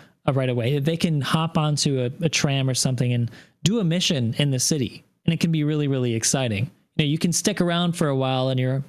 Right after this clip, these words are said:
in your home location and have fun. I'm ex-, like, all they would have to do for this Orison place after the event ends is to have occasional missions pop up where there are roaming N P Cs that you have to go and, you know,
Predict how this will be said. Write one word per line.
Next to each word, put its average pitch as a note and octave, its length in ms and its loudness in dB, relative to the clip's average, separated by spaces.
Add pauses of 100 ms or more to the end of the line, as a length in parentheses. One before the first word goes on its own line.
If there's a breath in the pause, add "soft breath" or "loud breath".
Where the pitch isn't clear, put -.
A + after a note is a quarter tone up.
in D#3 100 2
your C3+ 280 0
home D#3+ 340 0
location C#3+ 600 0
and B2 100 2
have C3+ 220 0
fun. E3+ 380 -2 (600 loud breath)
I'm A#3+ 120 0
ex-, G#3 180 -2
like, F#3 220 0
all A#3 160 2
they D4 80 0
would G#3+ 140 2
have G3 180 0
to D#3+ 100 0
do D#3 160 0
for C#3 160 0
this B2 160 0
Orison C3+ 400 0
place B2+ 300 0
after C3+ 240 -2
the B2 100 2
event A#2+ 240 0
ends A#2 400 0 (600 loud breath)
is G3 120 0
to F3 80 2
have F#3 160 0
occasional F3 460 0
missions D3+ 340 0
pop C3 300 0
up B2+ 180 -2
where C#3+ 140 0
there C3+ 160 0
are B2+ 80 0
roaming C3+ 320 0
N B2+ 80 -2
P A#2+ 160 0
Cs E3+ 420 0
that D3 120 0
you E3 120 2
have E3 160 -2
to E3+ 80 0
go D#3 240 0
and, C#3+ 240 0 (640 loud breath)
you E3 60 2
know, D#3 280 0